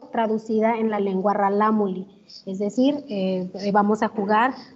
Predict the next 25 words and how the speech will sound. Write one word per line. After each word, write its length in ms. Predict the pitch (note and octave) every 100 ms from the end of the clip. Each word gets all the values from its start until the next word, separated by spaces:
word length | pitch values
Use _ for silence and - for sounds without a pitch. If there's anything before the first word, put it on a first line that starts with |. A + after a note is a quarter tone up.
| -
pero 320 | A#3+ B3 C4+ A#3+
aprendiendo, 880 | G#3+ G#3+ G#3 G#3 A#3 B3+ D4 A#3+ A#3+
¿no? 300 | A3 A#3 G#3+
Otra 280 | G#3 G#3+ G#3+
lengua, 340 | G#3+ G#3+ G3+
una 160 | G#3+ G#3+
lengua 280 | G#3 G#3
originaria 540 | G#3+ G#3+ A#3+ A#3 A3 A3+
de 60 |
un 100 | G#3
pueblo 280 | F3+ F#3+ G3+
originario, 680 | G#3 - A#3 A#3 A3 C4 - - -
que 80 | G#3
es 100 | G3
la 120 | G#3+
comunidad 500 | G#3+ G3+ G3 F#3 F#3+
ralámuli. 720 | G3 G3 F#3+ F#3 F3 E3 E3 - - - _ _ _ - - - -
La 200 | A3 G#3+
intención 720 | G3+ G#3 G#3 G#3 A3+ C4 A#3
es 340 | A3 G#3+ G3+
llevarla 800 | G#3+ A3 A3 G#3+ G3+ G#3+ A3 A3
a 100 | G3+
todos 340 | A3 G#3 G#3+ G#3+ G#3+
los 180 | G3+ G#3
estudiantes, 960 | G3 A3 A#3+ B3+ C4 C4 B3+ C4